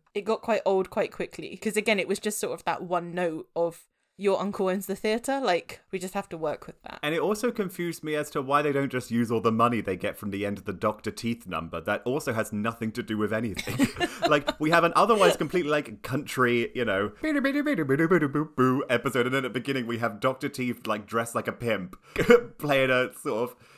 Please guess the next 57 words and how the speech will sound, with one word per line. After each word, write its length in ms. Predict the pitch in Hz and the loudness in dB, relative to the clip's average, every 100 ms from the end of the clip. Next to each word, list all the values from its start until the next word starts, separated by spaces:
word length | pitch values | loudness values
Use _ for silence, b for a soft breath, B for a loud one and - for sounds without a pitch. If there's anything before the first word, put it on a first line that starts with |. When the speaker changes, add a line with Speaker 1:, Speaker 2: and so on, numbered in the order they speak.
| - | -14
Speaker 2:
jazzy 400 | - 120 131 127 113 | -4 0 0 0 0
piano 400 | 127 117 123 117 | 2 4 4 2
number 400 | 101 95 90 90 | 0 -2 -4 -6
where 260 | 95 104 104 | -2 -2 -2
he 80 | 117 | -4
suddenly 260 | 127 123 123 | -6 -6 -4
gets 200 | 127 120 | -6 -6
a 40 | |
bunch 220 | 123 139 139 | -4 -4 -4
of 80 | |
cash 320 | - 175 185 156 | -10 -8 -6 -4
out 140 | 98 | -4
of 200 | 104 - | -4 -2
the 420 | 123 117 - - - _ - | -2 -2 -4 -12 -20 _ -16
standing 520 | - - 143 147 151 | -10 -4 -2 2 2
piano. 420 | - - - - - | 4 2 2 0 -2
<laughs> 80 | 381 240 | -2 -2
It's 260 | - - - | -4 -10 -4
just, 320 | 190 392 262 - | -2 0 0 2
Speaker 1:
To 80 | |
be 140 | 370 403 | 4 4
fair, 340 | 415 359 262 247 175 | 4 2 0 -4 0
Speaker 2:
use 260 | 175 294 294 | 4 4 8
that 260 | 214 285 | 8 8
money 280 | 175 139 147 | 8 8 6
and 100 | 156 | 6
we 100 | 175 | 6
don't 140 | 196 202 | 8 8
have 100 | 208 | 8
to 100 | 196 | 8
hire 380 | 214 208 220 220 | 8 8 8 4
Scooter. 640 | - 233 359 359 117 - | -2 2 2 2 0 4
Speaker 1:
Kermit 360 | 320 359 403 - | 4 4 2 4
afterwards 560 | 285 320 - 233 190 - | 4 4 -2 -4 -4 -4
did 240 | 226 226 | -4 -2
tell 280 | - 226 226 | 0 0 0
Hilda 380 | 233 233 226 185 | -2 -2 -2 -2
to, 300 | - 190 180 | -2 -4 -4
to 280 | - 208 196 | -4 -4 -4
make 240 | 190 185 | -4 -6
sure 200 | - 202 | -6 -4
that 140 | 185 - | -4 -6
she 140 | - | -10
kept 300 | 185 190 - | -8 -8 -4
that 160 | 185 - | -4 -4
money, 260 | 185 160 160 | -6 -6 -8
so 140 | 185 | -4
maybe 300 | 196 233 285 | -2 -2 -2
he 120 | 294 | -2
was 220 | 202 196 | 0 -2
gonna 200 | - 175 | -2 -6
use 200 | 160 170 | -6 -8
that 160 | - 156 | -6 -4
money 240 | 170 156 | -4 -6
for 220 | 170 175 165 | -8 -6 -6
the 140 | 160 | -4
rent. 320 | 160 123 104 | -4 -4 -8